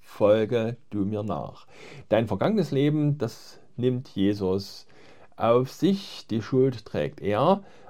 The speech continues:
aber jetzt kommt der Ruf, folge mir nach. Und das bringt uns dann, äh, dazu, was Jesus erklärt, als er eben von den Pharisäern da angeschossen wird oder eben die, äh,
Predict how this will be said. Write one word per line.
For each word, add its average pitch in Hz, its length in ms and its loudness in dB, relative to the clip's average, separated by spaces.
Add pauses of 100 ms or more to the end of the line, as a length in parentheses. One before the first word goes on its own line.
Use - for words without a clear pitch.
aber 110 260 0
jetzt 131 560 0
kommt 135 380 0
der 98 80 2
Ruf, 147 760 0 (640)
folge 107 540 4
mir 117 140 0
nach. - 380 0
Und 107 360 -2 (240)
das 117 380 2
bringt 139 240 2
uns 120 120 -2
dann, 117 280 0
äh, 110 300 2 (300)
dazu, 117 460 0
was 107 240 0
Jesus 110 360 -2
erklärt, 107 880 0 (920)
als 110 680 -2
er 98 180 0
eben 107 160 -2
von 104 180 -2
den 101 360 -2
Pharisäern 107 580 0
da 101 80 2
angeschossen 117 580 0
wird 131 240 0
oder 101 380 4
eben 98 520 -2
die, 90 180 -4
äh, 85 200 -4